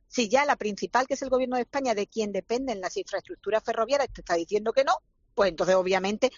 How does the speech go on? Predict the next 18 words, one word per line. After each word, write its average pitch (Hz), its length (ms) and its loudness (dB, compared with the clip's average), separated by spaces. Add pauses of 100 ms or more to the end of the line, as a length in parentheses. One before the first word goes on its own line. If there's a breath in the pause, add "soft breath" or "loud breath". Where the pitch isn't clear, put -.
no 226 140 0
lo 247 100 4
metes 294 220 -2
en 233 80 -2
presupuesto, 220 480 0
dedicas 180 440 0
el 180 120 -2
dinero 254 360 0 (280 loud breath)
a 208 80 4
meterlo 233 320 0
en 196 60 -6
proyectos 214 340 0
que 262 100 2
realmente 220 400 0
dependan 220 460 -2
del 247 260 0 (300)
gobierno 190 340 -4
regional 294 420 0